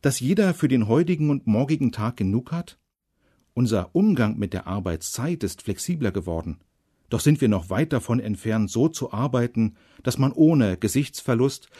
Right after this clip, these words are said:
allein nach seinen Bedürfnissen arbeiten könnte. Es scheint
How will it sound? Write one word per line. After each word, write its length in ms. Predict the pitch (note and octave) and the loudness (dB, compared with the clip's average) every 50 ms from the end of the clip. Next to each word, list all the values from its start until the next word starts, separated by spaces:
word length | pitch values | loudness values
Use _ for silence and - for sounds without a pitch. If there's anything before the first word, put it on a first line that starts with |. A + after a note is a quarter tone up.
| - - - - | -20 -20 -10 -4
allein 420 | C3+ C#3 C#3 C#3+ D#3+ F#3+ G3+ G3 | 0 0 2 2 2 2 2 2
nach 140 | F3 D#3 - | 2 0 0
seinen 400 | - - A#2 B2+ D3 D3+ C#3+ B2 | -2 0 0 2 4 4 4 2
Bedürfnissen 640 | C3+ A2 A#2 A#2+ B2 B2+ - C3+ C3 - - B2+ - - | 2 2 2 2 2 2 2 -2 -2 -2 -2 -8 -8 -6
arbeiten 420 | G#2+ G2 G2 D#2+ F2 D#2+ - F2 | -4 -4 -4 -2 -4 -6 -6 -8
könnte. 420 | E2 - F#2 E2+ D#2+ D#2+ D#2 D2+ - _ _ _ _ _ _ _ _ _ _ _ _ - | -8 -6 -6 -6 -6 -6 -8 -10 -10 _ _ _ _ _ _ _ _ _ _ _ _ -6
Es 140 | B2+ A2+ - | -6 -4 -4
scheint 400 | - C3 C3+ D#3 E3 - - | -2 0 0 0 -2 -4 -8